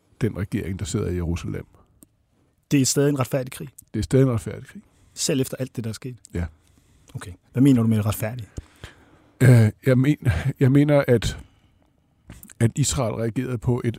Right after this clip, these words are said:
Speaker 1: terrorangreb, der var så voldsomt og grænseoverskridende, at enhver stat med ansvar for de borgere, der blev angrebet,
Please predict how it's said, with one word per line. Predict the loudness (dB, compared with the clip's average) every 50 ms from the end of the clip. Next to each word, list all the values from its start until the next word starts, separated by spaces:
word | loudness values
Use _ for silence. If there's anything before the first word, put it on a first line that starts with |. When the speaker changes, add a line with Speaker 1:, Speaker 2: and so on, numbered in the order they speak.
| -8 -6
Speaker 1:
terrorangreb, | -2 0 0 0 0 -2 -2 -4 -4 -4 -4 -2
der | -2
var | 0 0 0
så | 0 0 0
voldsomt | 0 2 2 2 2 0 0 -2 -4 -4 -4 -6
og | -6 -6 -4
grænseoverskridende, | -4 -4 -4 -4 -4 -6 -6 -6 -6 -6 -8 -8 -10 -12 -12 -12 -12 -12 -14 -14 -18 -20 -20 -20 -20 -20 -20 _ _ _
at | -2 -2 -2
enhver | -2 -4 -2 2 2 2 0 -2 -6 -14 _ _ _
stat | -12 -6 -2 -2 -2 -2 -2 -6 -10 -10 -10 -8 -10 -12 -16 _ _ _ _ _ _ _ _ -8 -6
med | -4 -4 -2
ansvar | -2 -4 -2 -2 0 0 0 0
for | -2 -2
de | -2 -2 -2
borgere, | -2 -2 -2 -2 0 -2 -2 -2
der | -4 -4
blev | -4 -2 -2 -2
angrebet, | -2 -4 -6 -4 -4 -6 -4 -4 -4 -6 -6